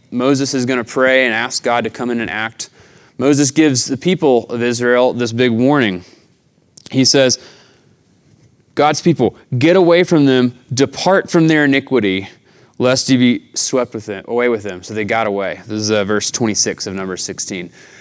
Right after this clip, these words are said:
This is, again, a, something Paul is quoting in the Second Timothy passage. He quotes the "depart from iniquity," and it says, "They departed from them." So he, it's this idea that, that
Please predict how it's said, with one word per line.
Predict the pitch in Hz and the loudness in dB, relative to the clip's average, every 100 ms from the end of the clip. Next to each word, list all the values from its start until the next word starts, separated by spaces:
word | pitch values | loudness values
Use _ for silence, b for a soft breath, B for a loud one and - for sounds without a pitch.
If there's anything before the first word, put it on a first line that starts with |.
| B | B
This | 143 | 2
is, | 160 135 | 4 4
again, | 127 127 156 139 131 - | 4 4 4 2 -2 -4
a, | 123 - | -8 -8
something | 123 156 147 135 | -4 0 2 0
Paul | - 143 139 | 2 2 2
is | 123 | 0
quoting | - 147 135 135 113 110 | -2 2 2 2 0 -4
in | 110 113 | -6 -6
the | 110 | -2
Second | 135 120 120 | -2 -4 -6
Timothy | 135 131 110 | -6 -6 -8
passage. | 104 90 - 95 | -8 -8 -8 -10
He | - 117 | -8 -6
quotes | - 143 139 - | 0 2 2 0
the | 127 113 - B B | -2 -2 -6 B B
"depart | 135 - - 151 131 | -4 -4 -2 0 0
from | 143 131 | -2 -4
iniquity," | 120 120 120 107 104 104 b b b | -2 -4 -4 -2 -2 -6 b b b
and | 120 | -8
it | 120 | -2
says, | 131 120 107 | 0 0 -2
"They | - 135 | -2 0
departed | - 240 247 - | 2 4 4 2
from | 127 101 | -2 -4
them." | 80 - _ b b b b | -8 -14 _ b b b b
So | - 143 135 | -2 2 2
he, | 143 | 2
it's | 147 147 - | 0 -2 0
this | 143 | 0
idea | 147 143 135 165 | 0 0 2 2
that, | 139 123 - B B - | 2 0 -2 B B -4
that | 120 113 | -2 -2